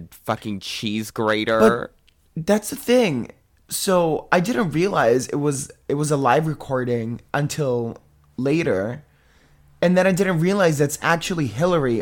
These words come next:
Speaker 2: on the track
Speaker 1: What?
Speaker 2: screaming. Yes.
Speaker 1: No.
Speaker 2: Yes, it was, like, from some fundraiser event or something like that, or maybe from a live concert or some shit. If you listen, if you watch the video and you listen,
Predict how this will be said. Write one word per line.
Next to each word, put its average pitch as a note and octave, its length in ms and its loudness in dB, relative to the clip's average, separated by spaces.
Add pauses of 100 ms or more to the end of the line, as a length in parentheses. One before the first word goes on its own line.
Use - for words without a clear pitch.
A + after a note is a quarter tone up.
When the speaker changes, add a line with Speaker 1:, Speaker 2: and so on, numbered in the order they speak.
Speaker 2:
on D3+ 200 4
the C#3 80 -4
track - 600 -2 (200)
Speaker 1:
What? - 60 -18
Speaker 2:
screaming. A#2 920 0 (540)
Yes. E3 640 4
Speaker 1:
No. A2 600 4 (580)
Speaker 2:
Yes, A3 480 4
it G3 60 0
was, F3+ 200 0
like, F#3 180 2
from F#3 220 -2
some F3+ 200 -2
fundraiser F3 600 0
event C#3 240 0
or B2+ 100 -2
something F#3+ 460 -2
like A#2 200 -2
that, G#2 280 0
or C#3+ 160 0
maybe D#3+ 280 -2
from D#3+ 220 -2
a A2+ 360 -2 (640)
live D3 380 0
concert E3 460 -4
or D3+ 40 -4
some D3 160 -4
shit. - 280 -6
If - 180 -6
you D#3+ 80 -2
listen, F3+ 640 -2
if D#3+ 140 -4
you C#3+ 80 0
watch C#3 360 0
the F#3 80 -4
video C#3+ 280 0
and B2 120 -2
you B2 60 -2
listen, A2+ 640 -2